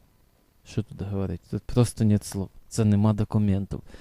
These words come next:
Якщо, не дай Бог, ведуть техогляд або ще що-то, вам... Ви не зможете представити її, е, на техогляд. Тому що хто ви в машині, ви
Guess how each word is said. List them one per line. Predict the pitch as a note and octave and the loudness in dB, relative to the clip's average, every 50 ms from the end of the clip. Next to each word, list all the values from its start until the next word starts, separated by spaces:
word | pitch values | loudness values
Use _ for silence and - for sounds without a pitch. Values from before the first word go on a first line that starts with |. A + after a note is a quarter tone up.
| - - - | -14 -2 2
Якщо, | C3 D#3 D#3 - - E3 | 2 2 4 2 0 0
не | F3 E3+ D#3 | 2 2 4
дай | D3+ D#3+ D#3 | 6 6 6
Бог, | D3 D3 D3+ C3+ - - | 6 6 4 4 4 2
ведуть | C3 C#3 C3 B2 C3+ B2 - | 0 0 2 4 2 2 2
техогляд | _ - A#2+ A2+ - - B2+ C3+ C#3+ B2+ A2+ A2+ - - | _ -2 -2 -2 0 2 4 4 6 6 4 2 0 0
або | G#2+ G2+ F#2+ G2+ | 0 0 0 0
ще | F#2+ - - C3 C3+ C3+ | -2 -2 -2 0 0 0
що-то, | - - A2+ - - F#2+ F#2 - - - - - - _ | 0 -2 -4 -2 -2 -4 -4 -6 -10 -20 -20 -20 -8 _
вам... | - A#2 C3+ C#3+ C#3 B2+ - - _ _ _ - - | 2 4 4 4 2 0 -6 -10 _ _ _ -10 -6
Ви | B2+ B2 A#2 B2 C#3+ C#3+ | -2 0 4 6 6 6
не | C#3+ C#3 | 6 4
зможете | C3+ - - D3 D3 C3+ G#2+ B2 A2+ - A#2 | 2 0 0 2 2 2 2 2 0 0 -2
представити | - F#2+ G#2 G2+ - - - A#2 A2 G#2+ G#2+ G#2 - - G#2 G2+ F#2 - - - | -2 -2 -4 -6 -6 -4 0 2 2 2 2 0 0 0 -2 0 -2 -2 -4 -6
її, | - A2 G#2+ G2+ G2 G#2 A2+ C3+ - G3 - _ _ _ _ _ - - | -4 -4 -4 -4 -2 -2 0 -2 -2 -2 -6 _ _ _ _ _ -12 -8
е, | A#2 A2 A2 - - - - | -6 -6 -6 -6 -8 -10 -8
на | - A#2 A#2 A2 A2 G2+ - - | -2 0 2 2 2 2 -2 -4
техогляд. | - B2 - - - A#2 G#2 F2+ F#2 F#2 F2 - - - - | -4 -4 -4 0 0 0 0 0 -2 -4 -8 -8 -12 -10 -4
Тому | - G#2+ A2+ B2 B2 | 0 2 2 2 2
що | - - - G#2 | 2 0 -4 -4
хто | - - - - B2+ | -4 -2 0 2 4
ви | C3+ C#3+ | 4 4
в | C3 | 4
машині, | A#2+ A2+ G#2+ - - A2+ G#2 G2 F#2+ | 2 0 -2 0 0 0 0 0 0
ви | - G#2 G2+ | -2 -2 -4